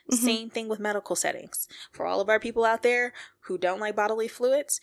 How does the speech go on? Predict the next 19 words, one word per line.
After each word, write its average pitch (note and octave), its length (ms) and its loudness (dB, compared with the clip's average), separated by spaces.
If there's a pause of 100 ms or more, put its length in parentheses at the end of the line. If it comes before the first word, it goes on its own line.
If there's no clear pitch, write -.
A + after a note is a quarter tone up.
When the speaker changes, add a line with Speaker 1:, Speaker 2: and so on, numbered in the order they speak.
(280)
Speaker 2:
do D4+ 140 -2
not C#4+ 180 2
put - 200 -2
yourself D4 300 0
in C4 60 -2
a A3+ 60 -6
position G#3+ 580 0
where F#3 120 -2
you're F#3+ 160 -4
in A3+ 180 -4
a G#3 40 -6
hospital F#3 600 0
and F#3 120 -6
you're F3 100 -8
freaking A3+ 440 -6
out F#3+ 200 -6
during F3+ 200 -6
your F3 140 -8
internship, - 560 -8